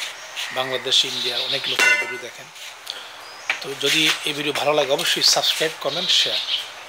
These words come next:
অবশ্যই করবেন, অন্যকে দেখার সুযোগ করে দেবেন। প্রথমে দেখাই এই কলমটা, পেঁপে গাছের কলম করতে কি কি সরঞ্জাম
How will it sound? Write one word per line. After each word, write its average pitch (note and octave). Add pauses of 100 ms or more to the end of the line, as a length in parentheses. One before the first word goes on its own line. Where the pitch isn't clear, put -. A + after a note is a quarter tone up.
(340)
অবশ্যই E3+
করবেন, A#2 (220)
অন্যকে D#3+
দেখার B2+ (100)
সুযোগ C#3+
করে C3
দেবেন। - (640)
প্রথমে G3+ (100)
দেখাই E3+ (760)
এই E3+ (240)
কলমটা, F#3 (300)
পেঁপে F3+
গাছের F#3
কলম F3
করতে - (140)
কি G#3+ (100)
কি B3 (340)
সরঞ্জাম C#3+